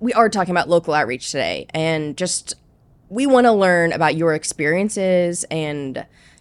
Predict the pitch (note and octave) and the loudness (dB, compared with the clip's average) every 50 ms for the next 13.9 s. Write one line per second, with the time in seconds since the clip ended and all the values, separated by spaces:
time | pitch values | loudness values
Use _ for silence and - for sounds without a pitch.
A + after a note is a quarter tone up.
0 | _ _ - G3 F#3+ - A#3+ A#3 G3 F3+ F#3+ G#3+ A#3 A3 F#3 G#3 G#3+ A3+ A3 G#3 | _ _ -8 -4 -2 0 2 4 4 6 6 6 4 2 0 0 2 2 2 2
1 | - - - - D#3 E3 G3+ F#3 G2+ F#2+ - - - D#3+ D#3+ D#3 - - - G3+ | 0 -2 -6 -4 -2 -2 -2 -2 -4 -6 -6 -2 2 2 2 2 0 -2 0 0
2 | D#3+ - - - F#3 E3 F3 F3 F3 E3+ F3 F3+ F#3 F#3+ F#3 F3 D#3+ C#3+ D3 - | 0 0 -2 -4 -4 -2 -2 -2 0 2 2 4 4 4 4 4 2 2 0 0
3 | - E3 C#3+ - - D#3+ D3+ C3+ B2 B2 - - C#3 B2+ A2+ G2 F#2+ D2+ - - | -4 -6 -4 -2 -2 -2 0 0 -2 -4 -6 -6 -8 -6 -6 -6 -8 -8 -10 -6
4 | E3 - G#3+ F#3+ F3 E3+ D#3+ - - - - - - - G3+ A#3 C4 C#4+ D4+ C#4 | 0 2 4 4 4 4 2 -2 -6 -20 -20 -14 -8 -4 -2 0 2 2 0 0
5 | D4+ D4 A#3+ - - G#3+ G#3+ G#3+ - A#3+ G3+ - - F#3 D#3 D3+ D#3 D#3 D#3 D3+ | 0 -2 -2 0 0 -2 -2 -2 -4 -6 -6 -4 -4 -2 -2 0 0 0 0 0
6 | D3+ D3+ - - - E3 F3+ A3+ C4+ C4 - D#3+ C#3+ C#3 C#3 D#3 E3 - - - | -2 -4 -6 -8 -4 0 0 0 2 2 0 0 0 0 0 -2 -4 -6 -6 -8
7 | - - - - - - - E3 F#3 F#3+ G#3+ B3 C#4 C#4+ C#4 B3+ C4 B3+ B3+ - | -10 -16 -20 -20 -14 -8 -4 -2 0 4 6 6 6 6 4 4 2 2 2 2
8 | G#3 F#3 F#3 F3+ - - - - D3+ D3 - - - E3+ D3+ C#3+ D3 C#3 C#3+ C3 | 2 2 2 2 -2 -6 -6 -6 -6 -6 -6 -6 -4 -4 -4 -4 -2 0 2 2
9 | B2+ G#2+ A2 - - - E3+ F3 - - G3+ F3 D3 D3 D3 C#3+ C3 B2 A#2+ C#3+ | 2 2 0 -2 -2 0 0 0 0 0 -2 -2 0 0 -2 -2 -2 -4 -6 -8
10 | - - D3 A#2 F2+ F#2 - - - G#3+ A3+ B3+ B3 G#3+ F#3+ F3+ - - F#3+ F#3 | -8 -6 -4 -4 -4 -4 -4 -2 0 2 4 4 6 4 4 2 0 -4 -6 -6
11 | E3 - F#3+ F#3 F3+ E3 - E3 E3 E3 - - - - - E3+ D3+ - - D3+ | -2 0 0 0 0 0 -2 -2 -2 -2 -2 -4 -8 -4 -2 -2 -2 -2 -4 -6
12 | E3 F3+ E3+ D#3+ D3+ C#3+ C3+ B2 A#2+ A#2 - - - F#2+ E2+ D2+ - - - - | -4 0 0 2 2 0 -2 -6 -8 -10 -10 -10 -10 -10 -10 -12 -16 -20 -20 -20
13 | - - - - _ - D#3+ E3 D#3 C#3 A#2+ F#2+ E2+ F2 E2 D#2 - | -20 -20 -20 -16 _ -4 0 0 0 0 -2 -4 -6 -10 -12 -14 -16